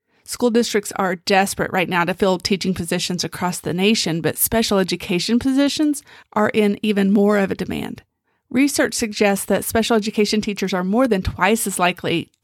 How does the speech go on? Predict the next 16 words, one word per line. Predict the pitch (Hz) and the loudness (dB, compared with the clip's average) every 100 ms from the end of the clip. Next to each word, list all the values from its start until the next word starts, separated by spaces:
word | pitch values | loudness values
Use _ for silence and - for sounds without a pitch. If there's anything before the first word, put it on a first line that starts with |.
| - | -4
as | 196 196 | -2 2
other | 220 240 | 2 2
teachers | - 180 180 170 | -2 -6 -6 -6
to | 185 | -6
change | - 208 190 - | -4 0 0 -2
schools | - 185 180 175 - | -4 -4 -2 -4 -6
and | 196 185 185 - - - | -4 -4 -4 -12 -18 0
or | 202 196 | 2 4
to | - | 2
leave | 190 202 214 | 4 4 2
the | 196 | 0
profession | 190 180 185 185 - 175 | -2 -2 0 0 0 -2
altogether, | 160 165 - 214 175 160 | 0 0 0 0 0 0
which | 160 185 - | -2 -2 0
makes | 214 208 - | 0 0 -2
openings | - 247 254 190 190 - | 0 2 2 2 0 -4